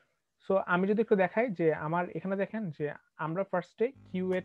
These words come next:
তে হচ্ছে এখানে কাজ করি, ঠিক আছে? আমরা হচ্ছে এখানে কিউএ তে কাজ করি। যে দেখেন কিউএ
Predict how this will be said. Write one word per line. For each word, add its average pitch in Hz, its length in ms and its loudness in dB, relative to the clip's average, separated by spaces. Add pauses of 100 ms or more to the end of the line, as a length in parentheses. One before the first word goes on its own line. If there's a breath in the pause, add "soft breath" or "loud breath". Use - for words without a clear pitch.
তে 202 180 -2
হচ্ছে 185 240 -4
এখানে 180 180 -6
কাজ 147 240 -2
করি, 135 180 -10 (1200)
ঠিক 151 100 -6
আছে? 156 160 -6
আমরা 156 260 -4
হচ্ছে 160 160 -6
এখানে 175 260 -6
কিউএ 170 320 0
তে 170 80 -2
কাজ 139 180 -2
করি। 143 180 -2
যে 143 100 -4
দেখেন 147 280 -6
কিউএ 185 320 0